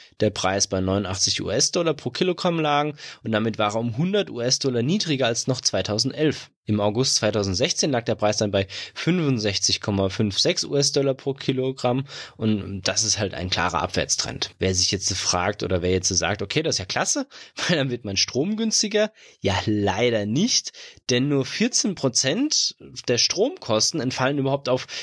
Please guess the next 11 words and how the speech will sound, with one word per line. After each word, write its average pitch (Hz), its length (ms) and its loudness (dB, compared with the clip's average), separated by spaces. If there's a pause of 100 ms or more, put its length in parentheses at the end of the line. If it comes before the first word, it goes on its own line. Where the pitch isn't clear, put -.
(140)
den 127 160 2
Uranpreis. 117 720 0
Daher 110 400 2 (320)
ist 127 220 2
jetzt - 200 -2
der 110 140 2
hohe 135 240 0
Einfluss 143 640 2
nicht 147 540 0
unbedingt 120 640 0
da. 185 320 2